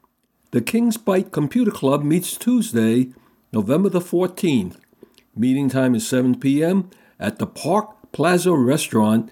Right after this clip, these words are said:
at two twenty Cadman Plaza West in Brooklyn. For more information, you can call three four seven, two seven eight,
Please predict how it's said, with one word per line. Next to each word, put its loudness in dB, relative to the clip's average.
at -4
two 0
twenty 0
Cadman 0
Plaza 2
West 2
in 2
Brooklyn. -2
For -2
more 4
information, 2
you -4
can 0
call 2
three 0
four -2
seven, 0
two 0
seven 2
eight, 0